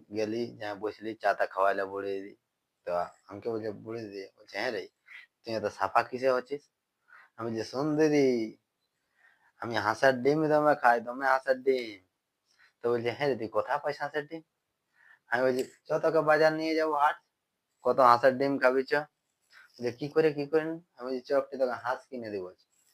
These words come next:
আর তারপর দেখ মজাটা। বুড়ি বললে, "চ তবে।" চলে গেলি, আমি বুড়িকে নিয়ে ধরে হেঁড়ে গিয়ে চাই করে নিয়ে গেলি, মোটরসাইকেলে বসাই দিলি আর হড়ঘর চাই করে নিয়ে গেলি, চল। বাজারে লে গেলি বুড়িকে, বুড়ি বলছে,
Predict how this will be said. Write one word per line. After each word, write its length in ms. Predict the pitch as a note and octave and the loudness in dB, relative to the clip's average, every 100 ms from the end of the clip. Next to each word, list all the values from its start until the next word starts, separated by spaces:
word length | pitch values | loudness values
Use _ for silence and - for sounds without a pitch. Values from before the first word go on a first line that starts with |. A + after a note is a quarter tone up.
| A2 | -6
আর 100 | G2+ | -2
তারপর 400 | - A#2+ A#2+ A#2 B2+ | 2 4 2 0 0
দেখ 160 | B2 A#2+ A#2 | 0 -2 -2
মজাটা। 480 | G#2+ F#2+ F#2 - - - - _ _ _ | -6 -4 -6 -8 -14 -20 -20 _ _ _
বুড়ি 160 | A2 G#2+ | -2 0
বললে, 240 | A2 G#2+ G#2+ | 0 0 -2
"চ 100 | - A#2 | 2 2
তবে।" 300 | B2+ C3+ C#3 C#3 - _ _ _ _ _ _ - | 4 2 0 -2 -8 _ _ _ _ _ _ -6
চলে 160 | A#2+ C#3 | 0 2
গেলি, 180 | C#3+ C#3 | 4 2
আমি 140 | C3 C#3 | 0 0
বুড়িকে 300 | C3+ C#3 C#3 | 0 0 -2
নিয়ে 200 | C3 C3+ | -10 -10
ধরে 260 | A#2+ B2+ C3+ C3 _ _ | -6 -2 -2 -4 _ _
হেঁড়ে 220 | A2+ B2 | -6 -6
গিয়ে 160 | A#2+ A#2+ | -6 -4
চাই 140 | B2+ | -4
করে 160 | A#2+ B2 | -2 -4
নিয়ে 180 | B2 B2 | -4 -4
গেলি, 160 | B2 B2 | -4 -4
মোটরসাইকেলে 480 | A#2+ A#2+ B2 B2 A#2+ | -8 -12 -10 -8 -8
বসাই 320 | G#2+ A2+ B2 A#2+ | -10 -12 -10 -12
দিলি 160 | A#2+ A#2+ | -6 -4
আর 100 | G#2+ | -2
হড়ঘর 300 | G#2 A2 A#2 | -2 -4 -6
চাই 140 | - A#2 | -4 -2
করে 140 | A#2 A2 | -4 -6
নিয়ে 220 | A2 G#2 | -6 -6
গেলি, 160 | G2 F2+ | -6 -6
চল। 220 | - F#2+ D#2 - _ _ _ _ _ _ - - - _ | -2 -2 -2 -10 _ _ _ _ _ _ -20 -20 -20 _
বাজারে 360 | F#2 A#2 A#2 A2+ | 2 4 2 0
লে 140 | A#2 | 0
গেলি 300 | B2+ C3 A#2+ A#2 | 2 2 0 -6
বুড়িকে, 420 | A2+ C3 D3 A2 G2 - _ _ _ _ _ - _ - | 0 2 2 0 -8 -10 _ _ _ _ _ -20 _ -12
বুড়ি 280 | F#2+ A#2+ C3 | -4 2 4
বলছে, 400 | C#3 D3 B2+ G#2 | 4 4 2 -4